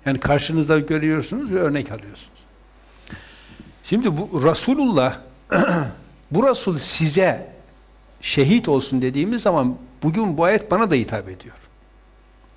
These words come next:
Resulullah aramızda yaşam-, yaşamadığına göre, işte öbür ayetlerde okuduğumuz,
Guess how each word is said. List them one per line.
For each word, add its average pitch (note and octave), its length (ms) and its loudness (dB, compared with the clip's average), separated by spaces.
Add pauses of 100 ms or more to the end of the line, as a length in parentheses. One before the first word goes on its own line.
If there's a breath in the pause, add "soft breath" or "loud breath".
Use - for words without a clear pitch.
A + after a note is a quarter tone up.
(540 loud breath)
Resulullah F#3 340 0
aramızda E3+ 340 2
yaşam-, D3 480 0
yaşamadığına A#2+ 720 -4
göre, G#2+ 400 -6 (600)
işte - 180 -4
öbür B2 180 0
ayetlerde A#2 460 2
okuduğumuz, A2 640 -8